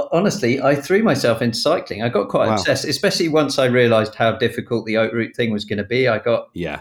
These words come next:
Speaker 1: my friend from, from the Wheelers, um,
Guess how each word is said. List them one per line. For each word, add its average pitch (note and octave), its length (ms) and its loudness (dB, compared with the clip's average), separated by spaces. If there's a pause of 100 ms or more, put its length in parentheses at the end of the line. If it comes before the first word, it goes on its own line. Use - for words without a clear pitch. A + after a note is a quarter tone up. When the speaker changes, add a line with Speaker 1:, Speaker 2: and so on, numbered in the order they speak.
Speaker 1:
my A2 180 -2
friend G#2+ 420 -2
from, G2+ 540 -6 (120)
from G2+ 400 -6
the G#2 120 -4
Wheelers, G#2 680 -4
um, G2 400 -2